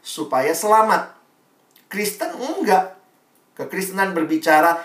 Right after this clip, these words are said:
kita selamat bukan karena kehidupan kita yang saleh. Tapi kita diselamatkan. Perhatikan kalimatnya yang Kak Alex garis bawahi.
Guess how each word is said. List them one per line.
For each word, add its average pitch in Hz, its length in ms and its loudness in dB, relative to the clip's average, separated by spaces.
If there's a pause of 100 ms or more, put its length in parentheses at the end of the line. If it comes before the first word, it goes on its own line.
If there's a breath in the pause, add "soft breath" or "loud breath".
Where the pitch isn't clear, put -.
(160 loud breath)
kita - 320 -2
selamat - 640 2
bukan 226 480 0
karena 208 400 0
kehidupan 202 560 -2
kita 202 240 -4
yang 196 160 -2
saleh. 220 480 -4 (440 loud breath)
Tapi 247 360 0
kita 233 320 0
diselamatkan. 185 1200 2
Perhatikan 160 560 0
kalimatnya 156 560 0
yang 131 240 -8
Kak 143 240 0
Alex 143 240 -6
garis 131 240 -4
bawahi. 127 480 0